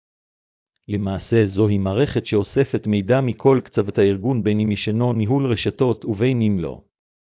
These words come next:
מחשבים, שרתים, רשתות, יישומים, ומנתחת את המידע בזמן אמת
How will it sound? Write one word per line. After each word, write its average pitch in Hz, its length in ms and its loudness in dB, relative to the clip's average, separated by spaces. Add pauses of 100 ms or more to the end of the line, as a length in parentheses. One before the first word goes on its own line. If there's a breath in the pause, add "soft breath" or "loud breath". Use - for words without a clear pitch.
(460)
מחשבים, 95 720 -2 (360)
שרתים, 92 720 -2 (400)
רשתות, 104 600 0 (360)
יישומים, 123 640 0
ומנתחת 127 600 0
את - 120 -4
המידע 101 440 2
בזמן 107 440 -2
אמת 113 400 -2